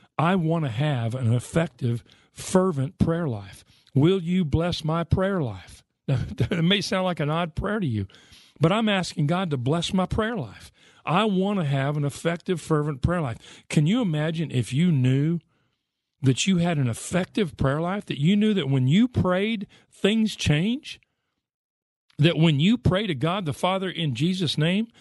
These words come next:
situations change, people are all, uh, uh, situations are altered, people are healed. What an amazing thought. And yet Paul says, "The effective, fervent prayer of a righteous man avails much." And then he gives us an, an example of one. He says, "Elijah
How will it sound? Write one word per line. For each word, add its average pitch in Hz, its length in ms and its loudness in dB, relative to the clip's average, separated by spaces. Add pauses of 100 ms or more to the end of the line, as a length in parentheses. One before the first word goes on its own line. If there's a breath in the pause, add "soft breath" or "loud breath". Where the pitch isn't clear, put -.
(200 loud breath)
situations 170 920 -2
change, 180 560 -2 (300 loud breath)
people 214 480 2
are 127 100 -2
all, 135 640 0
uh, 131 100 -8 (100)
uh, 143 100 -10 (320)
situations 180 760 0
are 131 140 0
altered, 170 500 0 (260 loud breath)
people 226 320 2
are 156 120 -6
healed. 156 440 -2 (300 soft breath)
What 233 120 -4
an 277 120 0
amazing 185 600 0
thought. 226 340 -2
And 135 160 2
yet 165 180 -2
Paul 208 300 0
says, 269 520 -6 (440 loud breath)
"The 175 160 4
effective, 175 600 -2
fervent 151 460 -2
prayer 160 240 0
of 131 80 -2
a 123 60 0
righteous 139 460 -4
man 180 220 -2
avails 143 420 0
much." 87 300 -10 (280 loud breath)
And 139 80 -2
then 214 120 0
he 233 60 0
gives 170 220 0
us 185 160 -4
an, 196 280 -2
an 185 100 0
example 196 420 0
of 143 80 0
one. 123 140 -2
He 123 80 0
says, 165 260 0
"Elijah 170 520 0